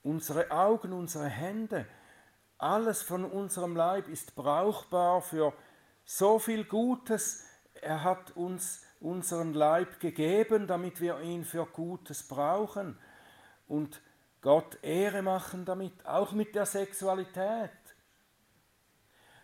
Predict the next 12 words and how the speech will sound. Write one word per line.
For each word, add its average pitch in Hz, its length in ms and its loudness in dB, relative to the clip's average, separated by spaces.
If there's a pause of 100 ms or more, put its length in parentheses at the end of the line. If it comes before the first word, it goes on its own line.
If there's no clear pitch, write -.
(160)
Das 156 280 -4
ist - 260 -8
so 185 300 -4
eine 190 300 -6
gute 196 480 -6
Gabe 180 440 -2
Gottes. 185 800 -6 (960)
Die 131 60 -10
sollen 170 280 -2
wir 170 100 0
nicht 170 300 -6
verderben. 180 840 -2